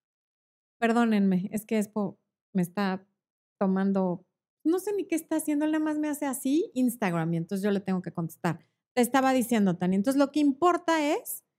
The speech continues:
qué hagas tú con eso. Y lo que hay que hacer es decir, "No me quiso, tampoco quiso al siguiente con el que se fue, dado que ya está con otro,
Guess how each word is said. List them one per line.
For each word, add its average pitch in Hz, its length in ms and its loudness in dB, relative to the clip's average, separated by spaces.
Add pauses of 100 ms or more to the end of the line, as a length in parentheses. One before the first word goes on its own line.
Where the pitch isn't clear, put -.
(320)
qué - 100 4
hagas 196 340 0
tú 269 160 0
con 240 180 2
eso. 220 320 -2 (720)
Y 240 60 -2
lo 240 140 4
que 277 80 2
hay 277 100 2
que 339 100 -2
hacer 302 220 2
es 277 120 2
decir, 247 440 0 (220)
"No 240 260 6
me 359 180 4
quiso, 269 540 2 (280)
tampoco 359 580 2
quiso 359 260 2
al 349 100 2
siguiente 240 400 0
con 220 140 0
el 185 100 0
que 175 120 -4
se 165 120 -2
fue, 226 260 -2
dado 170 260 0
que 180 100 0
ya 185 80 2
está 208 220 -4
con 175 160 0
otro, 190 360 -4